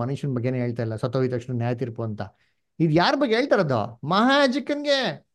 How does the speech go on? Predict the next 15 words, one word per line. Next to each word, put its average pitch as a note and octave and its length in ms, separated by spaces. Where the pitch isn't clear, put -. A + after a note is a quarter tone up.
ಇದೇ B3+ 520
ಪ್ರಕಾರ C4 420
ಕ್ರಿಸ್ತನು C4 580
ಹೋದ್ರು B3+ 300
ಅಂತ A3+ 160
ಹೇಳ್ತಾರೆ. G3 240
ಇವಾಗ F3+ 140
ಯೋಚನೆ A3+ 240
ಮಾಡಿರ್ತೀನಿ, F#3+ 600
ಆ, E3+ 80
ಇಪ್ಪತ್ನಾಲ್ಕು, E3 800
ಇಪ್ಪತ್ತೈದು, E3 580
ಇಪ್ಪತ್ತಾರು, E3+ 720
ಇಪ್ಪತ್ತೆಂಟು F#3 720
ವಾಕ್ಯ F3 440